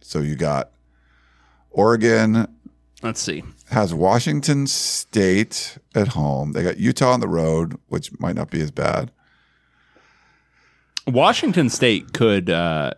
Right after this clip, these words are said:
Speaker 2: could actually, uh, fuck up Washington this year.
Speaker 1: Uh,
Speaker 2: Washington's
Speaker 1: Washington State
Speaker 2: secondary
Speaker 1: could.
Speaker 2: has been a little bit sh-, shaky at different points. So
Speaker 1: Yeah.
Speaker 2: Wazoo could do that, uh, in the last game of the year.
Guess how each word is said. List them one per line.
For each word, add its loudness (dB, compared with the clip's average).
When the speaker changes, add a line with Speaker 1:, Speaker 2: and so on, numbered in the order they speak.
Speaker 2:
could 0
actually, -4
uh, -6
fuck -6
up -10
Washington -8
this -14
year. -16
Speaker 1:
Uh, 2
Speaker 2:
Washington's 4
Speaker 1:
Washington 4
State 4
Speaker 2:
secondary 4
Speaker 1:
could. -2
Speaker 2:
has 2
been 0
a 0
little 2
bit -2
sh-, -10
shaky 0
at -4
different -6
points. -8
So -2
Speaker 1:
Yeah. 2
Speaker 2:
Wazoo 2
could -2
do -2
that, -4
uh, -4
in -6
the -8
last -8
game -8
of -12
the -10
year. -10